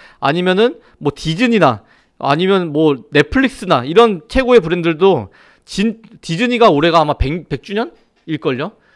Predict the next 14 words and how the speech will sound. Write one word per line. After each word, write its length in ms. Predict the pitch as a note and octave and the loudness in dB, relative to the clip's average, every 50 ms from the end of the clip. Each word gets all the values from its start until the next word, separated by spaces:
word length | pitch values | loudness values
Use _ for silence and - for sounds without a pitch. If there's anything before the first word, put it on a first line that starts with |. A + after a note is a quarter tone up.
| _ _ _ | _ _ _
네. 260 | - D3 C3+ B2+ A2 - _ _ _ _ _ _ _ _ _ - | -6 -4 -4 -4 -4 -8 _ _ _ _ _ _ _ _ _ -10
그, 320 | - - G#3 A3 G#3 F3+ - - _ _ _ _ - - | -4 0 2 2 2 2 0 -6 _ _ _ _ -18 -6
그 200 | - F#3 F#3 E3+ | -2 0 0 0
산업혁명 640 | - - C#4 D4+ D4 D4 - C#4+ C4+ C4+ C4 B3+ | 0 0 0 0 2 2 2 0 2 2 2 2
시절에 500 | A#3+ - A#3+ G#3+ B3 A#3+ A#3 A#3 A#3 A#3 F#3+ | 0 0 -2 4 6 6 6 8 6 6 4
마-, 100 | D#3+ - - | 4 -2 -6
이제 300 | E3 E3 E3 F3 D#3+ C#3+ - - - _ _ - | -4 0 4 4 4 4 2 -2 -20 _ _ 2
여러 200 | C#3+ D#3+ G#3 A3+ | 4 6 6 8
가지 240 | A3+ A#3 G#3 G#3+ G#3+ | 8 6 4 4 0
테크가 400 | - C4 C4+ - - C4 B3+ A#3 | -2 -4 -6 -6 -2 2 2 2
발전하면서 760 | D#3+ D#3+ C#3 - - F#3+ G3 G3+ G#3 G#3+ G3+ G#3 G#3 F3+ F#3+ | 2 2 -2 -2 -4 -2 0 2 4 4 2 2 0 0 2
만들어진 500 | D#3 C#3 C#3+ D3+ F3 E3+ D#3 D#3 E3 D3+ | 0 0 2 2 2 2 2 0 -4 -6
새로운 440 | - - C#4 C4+ C#4 C#4+ C4+ B3+ G3+ | -6 -6 -4 -2 0 0 -2 -2 0
브랜드지 640 | E3+ E3 E3 D#3 C#3+ C#3 C3 D#3+ E3 C3+ G2+ F2+ | 0 0 0 0 0 -4 -2 -2 -2 -2 -2 -6